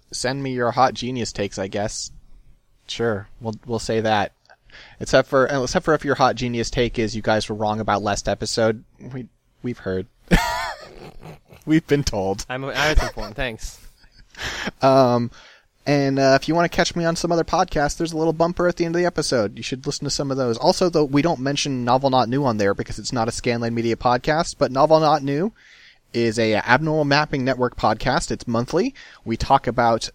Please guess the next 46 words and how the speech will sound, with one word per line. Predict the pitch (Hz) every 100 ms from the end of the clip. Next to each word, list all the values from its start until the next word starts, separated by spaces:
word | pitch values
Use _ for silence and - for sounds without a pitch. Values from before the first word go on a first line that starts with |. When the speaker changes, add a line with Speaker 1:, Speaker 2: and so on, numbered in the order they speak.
| _
Speaker 1:
uh, | 113 104 92 - -
visual | 117 139 160 147
novels. | 117 170 - 101 123 - 120
Last | 117 120 -
one | 131
we | 120
did | 123
was | 117 110 107 - -
Long | 117 117 139
Live | 131
the | 117
Queen. | - 127 123 180 202 _ -
Extremely | - - 135 127
good | 120 113
game, | 120 117 135
extremely | - - 127 120
fun | - 113
episode | 110 131 117
of | 110
the |
podcast. | 117 107 - 98 92 - -
Recommend | 120 110 110 98
checking | 101 98 92
it | 90
out. | 82 - _ _ _
Speaker 2:
Yeah, | 131 185 175 - -
that's, | 185 - -
you, | 127 185 302 - 139
we | 202
don't | 240 220
ta-, | 160
again, | 202 156
we | 165
don't | 185
talk | 202
about | 143
that | 123
enough. | 117 -
You, | 156 226 -
you | 180 208
host, | 254 -
you | 180
co-host | - 226 220 220
a | 151
good | 135 156
show. | - 120 98